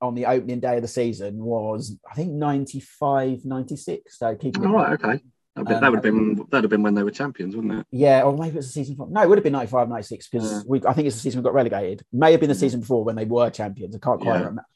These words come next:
Speaker 1: I remember. But, um, yeah,
Speaker 2: Yeah.
Speaker 1: we definitely played in mid nineties. I think Alan Shearer scored a penalty to to win the game. But yeah, so, but we
Speaker 2: Right.
Speaker 1: haven't won at Ewood Park for a, a very, it's not a great hunt, happy hunting ground for
Speaker 2: No.
Speaker 1: Q P R, so we'll, we'll see about that. Uh, we've got no top of the pops to talk about because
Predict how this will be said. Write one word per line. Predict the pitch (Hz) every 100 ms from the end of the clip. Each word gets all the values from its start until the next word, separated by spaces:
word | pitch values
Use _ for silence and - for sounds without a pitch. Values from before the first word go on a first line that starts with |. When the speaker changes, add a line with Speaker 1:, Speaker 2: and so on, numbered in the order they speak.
| _ -
Speaker 1:
I |
remember. | 113 117 113 101 101
But, | 117 110
um, | 117 110 107
yeah, | 123 113
Speaker 2:
Yeah. |
Speaker 1:
we | 113
definitely | 139 117 123
played | 113
in | 110 113
mid | 113
nineties. | 117 110 110 107 101
I |
think | 110
Alan | 110 -
Shearer | 113 104
scored | - 101
a | -
penalty | - 110 101 101
to | 101 - - _ _ _ _ -
to |
win | 110 104
the | 104
game. | 104 98
But | 101 104
yeah, | 117
so, | - 120
but |
we | -
Speaker 2:
Right. | 123
Speaker 1:
haven't | 127
won | 123 117
at |
Ewood | 110 110 -
Park | - 101 -
for | 104
a, | 98 110
a |
very, | 107 104
it's | 139
not | 117
a |
great | 98 120 104
hunt, | 98 107
happy | - 117 101
hunting | 110 104 92
ground | 95 92 95
for | - 90
Speaker 2:
No. | 95 87
Speaker 1:
Q | 82
P |
R, | 98
so | - 104 98 _ _ - _ _ 117
we'll, | 117
we'll | 120
see | 110 117
about | 104 110 95
that. | 110 -
Uh, | 143
we've | 185
got | 294 285
no | 254
top | 311 220
of |
the | 180
pops | 214 -
to | 120
talk | 123 95
about | 131 139
because | 165 190 180 156 -